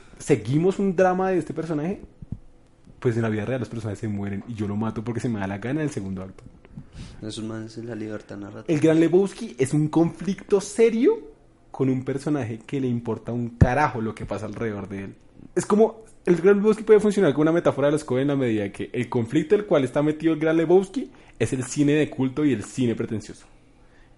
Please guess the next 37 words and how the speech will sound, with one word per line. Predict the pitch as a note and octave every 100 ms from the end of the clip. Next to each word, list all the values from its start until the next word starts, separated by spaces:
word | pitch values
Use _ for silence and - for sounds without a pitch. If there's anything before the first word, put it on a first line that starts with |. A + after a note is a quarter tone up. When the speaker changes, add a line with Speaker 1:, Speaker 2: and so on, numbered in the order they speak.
| _
Speaker 1:
Y | B2+
los | A#2 -
Coen | D#3 F3 E3+
son | - - F#2
el | F2+
Gran | F#2+
Lebowski. | F2+ - - - _ _ _ - - -
Porque | C#3 C#3
son | C3 B2+
un, | B2+ C#3 D3 - - -
son | - D3+
casi | D3 D3
niños | D#3+ E3+ A3 D3+ - - - - - -
escribiendo. | C3 - C#3+ B2+ C3+ A#2+ -
Ellos | A#2+ B2+
hacen | D3 E3+
esto | E3 F3
por | G3 D#3+
amor. | D3 C4+ D#3
Ellos | D3 D#3
no |
lo | G3
están | F#3+ G#3+
haciendo | G#3 A3+ A3 G#3+
por | A#3+ F#3 -
premios | C3+ C3+ D3+ G#3 A#3+ C#4
o | C#3
por | C#3+ A2+
plata, | B2+ F#3+ - C#3+ - - - - - -
sino | C#3 C#3+
porque | C#3 C3+
les | C#3
gusta | D3 E3+
escribir | F#3 G#3 F3
y |
contar | F#3+ F#3 D#3+
historias. | D3+ A#3 F#3+ F#2+